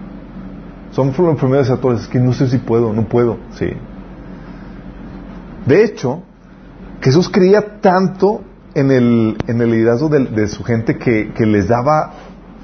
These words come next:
que creía que se podí-, se podrían reponer de sus errores. Por eso Pablo, digo, eh, Jesús le decía a Pedro en Lucas veintidós treinta y dos,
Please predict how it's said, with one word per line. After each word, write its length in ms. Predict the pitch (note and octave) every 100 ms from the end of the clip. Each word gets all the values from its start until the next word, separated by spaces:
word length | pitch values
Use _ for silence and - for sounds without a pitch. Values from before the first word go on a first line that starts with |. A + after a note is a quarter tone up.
| - - - -
que 120 | C#3+
creía 300 | - C3+ D3+
que 80 | -
se 120 | D3+ A#2
podí-, 460 | A#2+ A#2 C3+ -
se 140 | B2 G#2
podrían 580 | A#2+ A2+ A#2 C3 C#3 C#3
reponer 480 | C3+ A2+ A2 A#2
de 100 | A#2+
sus 160 | A2 G2
errores. 360 | G#2+ A2+ A2+ -
Por 140 | A#2
eso 160 | A#2 B2
Pablo, 420 | A#2+ B2+ B2 B2+ B2+
digo, 340 | A2+ D3 - -
eh, 280 | - G2+ F#2+
Jesús 220 | G2 G2+ A#2+
le 80 |
decía 260 | A#2 A#2 A2
a 240 | G#2+ A#2+ -
Pedro 260 | A2+ G#2
en 60 | G#2+
Lucas 220 | G#2 G#2+
veintidós 300 | G2+ G2 G2+
treinta 220 | - F#2+
y 40 | G2+
dos, 260 | G#2 -